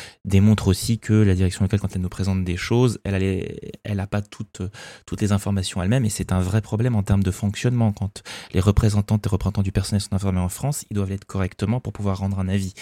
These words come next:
Ça nous semble pas être le cas aujourd'hui. On va regarder ce qu'on peut faire vis-à-vis de ça, euh, même d'un point de vue juridique. Et donc, bah, pour l'avenir de Montpellier, si je vous parle de tout ça, c'est aussi parce que ça entraîne d'un point de vue des salariés, des travailleuses d'Ubisoft,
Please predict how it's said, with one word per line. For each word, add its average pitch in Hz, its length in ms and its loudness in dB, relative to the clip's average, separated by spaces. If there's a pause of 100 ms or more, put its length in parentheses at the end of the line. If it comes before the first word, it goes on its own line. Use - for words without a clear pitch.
(420)
Ça 92 160 -6
nous 85 100 -6
semble 92 320 -4
pas 101 180 -4
être 95 220 -6
le 92 80 -2
cas 90 160 -6
aujourd'hui. 87 400 -2
On 113 80 0
va 90 140 -2
regarder 85 380 0
ce 104 100 -2
qu'on - 100 -6
peut - 120 -4
faire 101 160 -2
vis-à-vis 101 260 -2
de - 60 -10
ça, 104 260 0
euh, 90 120 0
même 98 220 -2
d'un - 140 -16
point 104 140 -8
de 104 60 -8
vue 104 120 -6
juridique. 104 440 -8 (800)
Et 107 100 8
donc, 107 200 8
bah, 104 100 8
pour 104 160 4
l'avenir 104 200 6
de 101 80 6
Montpellier, 98 600 2 (800)
si - 240 -2
je 110 80 0
vous 117 100 -2
parle 127 260 2
de 107 80 2
tout 101 160 -6
ça, 151 180 -2
c'est - 200 -8
aussi 101 200 -4
parce - 180 -4
que 104 80 -2
ça 101 160 0
entraîne 110 360 2
d'un 98 120 0
point 101 180 -4
de 95 80 -2
vue 104 120 -6
des 95 100 -4
salariés, 120 480 -2
des 107 80 -4
travailleuses 95 480 -2
d'Ubisoft, 87 480 -2